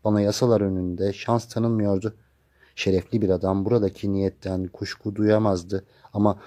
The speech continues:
mister Darcy kuşku duymayı seçti. Ya da koşullu bir tavsiye diye düşündü ve benim tüm haklarımdan feragat ettiğimi iddia etti.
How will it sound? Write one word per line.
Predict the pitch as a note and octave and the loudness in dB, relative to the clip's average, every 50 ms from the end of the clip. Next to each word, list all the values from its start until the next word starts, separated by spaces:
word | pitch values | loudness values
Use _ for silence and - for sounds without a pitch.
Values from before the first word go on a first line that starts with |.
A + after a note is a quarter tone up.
| - - | -14 -12
mister | F#2+ - - - F2 E2+ | -12 -10 -8 -8 -6 0
Darcy | E2+ G2 G#2 G#2 - - F#2+ | 2 4 4 4 2 -2 -8
kuşku | F2+ - - G2+ - - - G#2 | -8 -8 -8 -10 -10 -8 -6 -2
duymayı | G#2+ G#2 F#2+ F#2 F2 F2 F#2 | 0 0 2 2 0 -2 -2
seçti. | - G2+ F#2 - - - G2+ - - _ _ _ _ _ - - _ - | -2 -4 -4 -4 -4 -6 -8 -8 -8 _ _ _ _ _ -20 -12 _ -2
Ya | C#3 C3 | 0 0
da | C3+ B2 - - | 0 0 -2 -4
koşullu | - B2 - - C3 C3 D3+ D#3 | -4 -4 -2 -2 -4 -2 -2 0
bir | D3+ C3+ C3+ | 0 0 -2
tavsiye | - - A2+ A2 G#2+ - - - C#3+ D3+ C3+ | 0 0 0 0 0 -2 -4 -4 -2 -2 0
diye | A2+ G#2 F#2+ F#2 | 0 0 0 -2
düşündü | F#2+ - - G#2+ G#2 G#2 A#2 A#2+ | -2 -4 -2 -2 -2 0 0 0
ve | A#2+ G#2+ F#2 G2+ | 0 0 0 -2
benim | G2+ G#2+ A2+ A2+ G2+ - | -2 -2 -2 -4 -6 -8
tüm | - - - C#3+ B2 | -8 -4 -2 -2 0
haklarımdan | B2 A2+ - - - G#2+ G2 F#2+ F#2+ F#2+ G#2 A2 G#2 | -2 -2 -4 -4 -4 -2 -2 -2 0 0 -2 -2 -2
feragat | - - A2 G#2 G#2+ A2 A2 A#2+ B2+ - | -4 -2 0 0 0 0 0 0 0 -2
ettiğimi | G#2+ G2+ - - - G2+ G2+ G2+ | -2 -6 -6 -6 -4 -2 -2 -2
iddia | G2 - - - G2+ G2 | -4 -4 -2 0 2 2
etti. | F#2+ - - - G2+ - | 2 -2 -4 -10 -10 -10